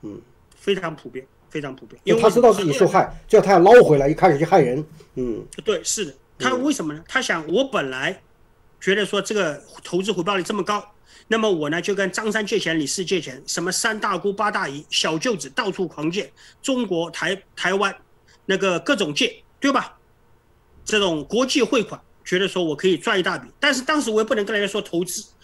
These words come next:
Speaker 2: 我只能各种花言巧语说，“哎，生病了，买房子了，去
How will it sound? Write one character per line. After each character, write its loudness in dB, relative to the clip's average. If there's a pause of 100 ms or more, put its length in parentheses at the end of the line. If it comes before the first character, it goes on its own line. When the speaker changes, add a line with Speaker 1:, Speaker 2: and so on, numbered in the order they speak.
(160)
Speaker 2:
我 4
只 -4
能 0
各 2
种 -4
花 0
言 2
巧 -4
语 -2
说 -6
，“哎， 0
生 -4
病 -2
了， 0
买 -4
房 -4
子 -6
了， -4 (240)
去 -4